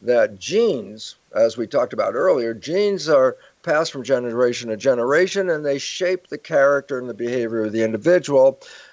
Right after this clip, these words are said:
And then I say, "So what does all this mean?" Well, evolution means to get more fit, to be more capable of surviving.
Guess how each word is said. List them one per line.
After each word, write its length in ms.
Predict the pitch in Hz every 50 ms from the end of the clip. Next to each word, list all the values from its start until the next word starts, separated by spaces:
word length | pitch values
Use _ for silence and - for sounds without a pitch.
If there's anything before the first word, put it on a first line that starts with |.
| _ -
And 440 | 113 135 139 135 135 131 131 131 127
then 360 | 127 139 143 143 143 139 135 -
I 120 | - 135 -
say, 260 | - 160 139 131 131
"So 200 | 127 - 147 131
what 540 | 135 127 - 120 123 131 131 131 135 139 143
does 160 | 143 127 135
all 120 | 143 131
this 160 | 135 127 -
mean?" 180 | 190 202 170 131
Well, 240 | 123 143 135 135 120 -
evolution 600 | - 147 147 170 156 175 202 196 - 175 151 143 131
means 300 | 131 127 127 127 120 -
to 140 | - 131 120
get 380 | 104 123 131 127 123 113 - - _ _ _ -
more 240 | 113 123 123 117 -
fit, 540 | - - - - - 160 - - - - - - _ _ - - -
to 80 | 131
be 180 | 107 131 127 120
more 260 | 117 120 123 123 127
capable 640 | 123 - - 151 143 143 - 127 107 95 117 110 107
of 100 | 104 -
surviving. 1000 | - - - 113 98 95 113 135 143 143 135 131 135 131 110 123 98 92 -